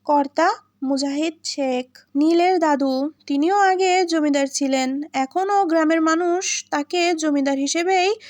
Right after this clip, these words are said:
সম্মান করেন। নীলের দাদি হাবিবা শেখ, তিনি একজন জমিদার বাড়ির কন্যা।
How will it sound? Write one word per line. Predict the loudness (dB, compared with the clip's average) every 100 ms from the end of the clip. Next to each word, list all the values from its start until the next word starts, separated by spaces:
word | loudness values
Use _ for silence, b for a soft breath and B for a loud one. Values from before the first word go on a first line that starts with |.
| B B
সম্মান | -2 2 2 0
করেন। | 0 0 0 -2
নীলের | -2 0 2 2
দাদি | 2 0 0 -2 -2 -6 _ -4
হাবিবা | -2 0 0 -2
শেখ, | 0 0 2 0 -8 _
তিনি | -2 0 2 0 -2
একজন | -2 -2 -2 -2 0
জমিদার | 0 0 0 0
বাড়ির | 0 0 0 -2 -4 _ _
কন্যা। | -4 -2 -2 -2 -4